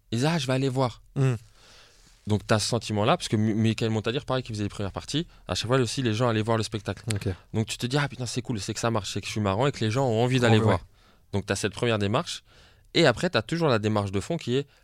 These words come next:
Speaker 1: Tiens, on va aller voir s'il est aussi marrant que sa femme. »
Speaker 2: Oui.
Speaker 1: Tu vois ?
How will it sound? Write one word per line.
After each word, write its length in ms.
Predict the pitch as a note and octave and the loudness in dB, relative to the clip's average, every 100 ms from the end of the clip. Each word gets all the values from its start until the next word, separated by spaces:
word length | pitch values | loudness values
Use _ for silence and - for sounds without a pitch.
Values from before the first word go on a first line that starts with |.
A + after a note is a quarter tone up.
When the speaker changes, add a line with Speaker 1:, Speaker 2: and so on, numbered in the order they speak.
| _ | _
Speaker 1:
Tiens, 180 | - D#3+ | -6 0
on 60 | C#3+ | 2
va 120 | A#2 | 2
aller 100 | A#2+ | 2
voir 160 | B2+ C#3+ | 2 0
s'il 160 | B2+ A#2 | 0 2
est 240 | A2+ A#2+ - - - | 2 -2 -6 -18 -2
aussi 320 | C3+ B2 C#3+ | 0 0 -2
marrant 260 | B2+ A#2 A#2 | 0 0 -2
que 60 | |
sa 120 | A2+ G#2 | -4 -4
femme. » 220 | G2+ F#2 - - - - - _ - - - | -4 -8 -14 -20 -20 -20 -20 _ -20 -4 8
Speaker 2:
Oui. 180 | C#3 | 10
Speaker 1:
Tu 60 | A2+ | 10
vois ? 200 | A#2+ D3+ | 6 4